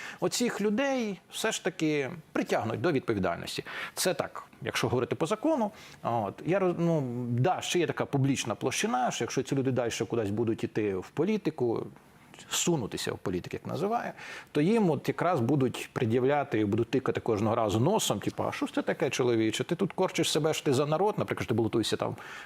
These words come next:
в депутати, а ти ж накрався стільки, що, ну, скоро ти не проковтнеш». Тому, е, це, знову ж таки, позитивне явище. І якщо не можна посадити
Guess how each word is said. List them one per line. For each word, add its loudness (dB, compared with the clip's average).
в 0
депутати, 0
а 0
ти 2
ж 2
накрався 2
стільки, 0
що, 0
ну, 0
скоро 0
ти 0
не 2
проковтнеш». -2
Тому, 2
е, -2
це, 0
знову 2
ж -6
таки, -6
позитивне 0
явище. -2
І 2
якщо 0
не 2
можна 2
посадити 2